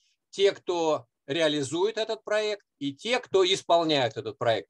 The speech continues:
И все они находятся в тонких мирах, которые невидимы физическим зрением. К сожалению, доказать это невозможно, но к-, вот концепция эзотериков, как бы она довольно убедительная,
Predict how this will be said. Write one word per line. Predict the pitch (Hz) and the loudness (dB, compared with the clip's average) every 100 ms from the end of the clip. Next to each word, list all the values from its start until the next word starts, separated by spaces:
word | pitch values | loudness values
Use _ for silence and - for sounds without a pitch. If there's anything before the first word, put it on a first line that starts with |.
| - | -2
И | 165 | -2
все | - 226 247 | -2 0 2
они | 220 185 | 2 2
находятся | 151 156 202 190 - 160 | 0 2 2 2 -2 -8
в | - | -2
тонких | 190 190 170 160 | -2 -2 -8 -4
мирах, | 156 123 - - | -2 -2 -4 -8
которые | 131 202 202 165 | -4 -2 -2 -2
невидимы | 147 190 175 156 | -4 -4 -6 -6
физическим | 139 147 151 - 147 | -4 -4 -6 -6 -6
зрением. | 131 131 101 90 _ _ _ - | -2 -2 -2 -10 _ _ _ -4
К | |
сожалению, | 165 175 214 190 | 0 4 4 4
доказать | 160 156 170 190 175 | 2 2 4 4 2
это | 147 151 | 0 -2
невозможно, | 147 160 208 262 208 226 208 _ _ _ | 2 0 0 -2 -2 -2 -4 _ _ _
но | 156 208 190 | 0 2 2
к-, | - 139 | -2 -8
вот | 160 - | -6 -2
концепция | 190 180 226 - 185 | -2 0 -2 0 -2
эзотериков, | 175 190 254 - 196 170 _ _ _ | 0 0 -4 -4 -6 -6 _ _ _
как | 156 151 | -2 2
бы | 151 | 4
она | 160 202 | 4 4
довольно | 170 175 185 175 | 4 4 2 0
убедительная, | 170 190 254 277 180 151 135 117 | -4 -6 -6 -2 -2 0 -2 -4